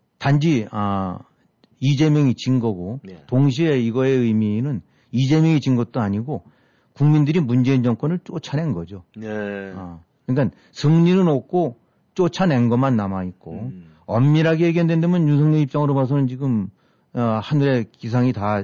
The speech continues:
Speaker 1: 저게 다 있을 텐데 한 거지만 저는 윤석열이 졌다고 봅니다.
Speaker 2: 예.
Speaker 1: 아, 뭐 다른 의미가 아니라 그냥 숫자로 본다면은
Speaker 2: 아.
Speaker 1: 우리가 누차 얘기해서 들었지만은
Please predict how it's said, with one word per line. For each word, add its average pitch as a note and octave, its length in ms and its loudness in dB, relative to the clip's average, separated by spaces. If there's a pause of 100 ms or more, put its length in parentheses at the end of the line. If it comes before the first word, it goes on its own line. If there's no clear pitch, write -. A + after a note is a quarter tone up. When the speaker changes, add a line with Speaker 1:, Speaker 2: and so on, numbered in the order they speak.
Speaker 1:
저게 A2 240 -4
다 G2 180 -8
있을 - 200 -14
텐데 G2 260 -6
한 G2+ 120 -8
거지만 A#2 260 -6 (200)
저는 D#3 220 0
윤석열이 C3+ 420 2
졌다고 G#2+ 440 -10
봅니다. E2+ 440 -14
Speaker 2:
예. F#2+ 260 -16 (100)
Speaker 1:
아, F#2 300 -20 (600)
뭐 B2+ 140 -2
다른 D#3 320 2
의미가 C#3+ 260 2
아니라 C3+ 300 0 (200)
그냥 C3+ 140 -2
숫자로 D#3+ 600 0
본다면은 A2+ 640 -2
Speaker 2:
아. G2 440 -10 (440)
Speaker 1:
우리가 C#3 680 2 (120)
누차 C#3+ 340 0
얘기해서 C3+ 300 0
들었지만은 B2 640 -4